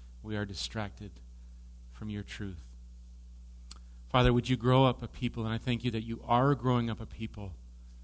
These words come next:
Lord, a church where the, the Bible is, is believed, where Christ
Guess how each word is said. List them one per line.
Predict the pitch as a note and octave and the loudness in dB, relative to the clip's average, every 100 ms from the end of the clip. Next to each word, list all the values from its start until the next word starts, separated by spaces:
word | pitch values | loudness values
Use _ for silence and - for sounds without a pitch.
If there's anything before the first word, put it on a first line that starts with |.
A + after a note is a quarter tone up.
| - - - - - - - - - - - - | -18 -18 -18 -18 -18 -18 -18 -18 -18 -16 -12 -2
Lord, | A#2 | 0
a | A2+ | 0
church | - C#3+ C#3 - | 2 4 4 4
where | B2 A#2 A2 | 2 2 2
the, | A#2 - - - | -2 -8 -10 -14
the | A2 | 0
Bible | A#2+ C3+ C3+ C3+ | 6 8 10 8
is, | A#2+ G#2+ - - - | 6 2 -4 -10 -8
is | - G#2+ | -4 0
believed, | G2+ B2+ B2+ C#3+ C3 A2+ | 6 8 10 10 8 6
where | A2 | -2
Christ | - C#3+ C3+ B2+ - | 6 8 8 6 -2